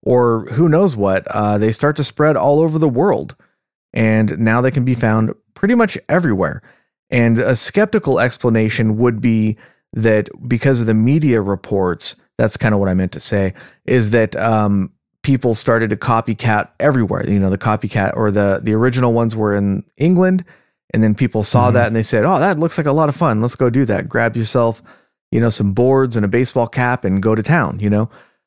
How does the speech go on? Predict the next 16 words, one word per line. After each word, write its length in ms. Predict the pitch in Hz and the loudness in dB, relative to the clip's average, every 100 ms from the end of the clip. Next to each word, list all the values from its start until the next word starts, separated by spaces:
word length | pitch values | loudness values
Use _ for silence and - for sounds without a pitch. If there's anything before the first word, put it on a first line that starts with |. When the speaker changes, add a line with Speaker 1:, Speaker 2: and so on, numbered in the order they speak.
| _ _ - | _ _ -4
Speaker 1:
Uh, 180 | 104 | -2
but 400 | 101 113 110 107 - 76 - | 0 2 0 0 -8 -20 -12
another 360 | 117 147 180 214 | -2 2 2 4
way 120 | 220 | 2
of 80 | 202 | 0
looking 200 | 226 151 | -2 0
at 120 | 127 | 0
it 60 | 127 | 0
could 140 | - 127 | -2 0
be 100 | 135 | 0
that 160 | 123 | 0
for 120 | - 120 | -2 0
whatever 320 | 123 147 123 | 2 2 2
reason, 400 | 127 165 120 107 | 2 2 2 2
they 180 | 107 107 | 2 0
began 800 | 104 113 117 131 143 147 135 | -2 -6 -2 0 2 0 -2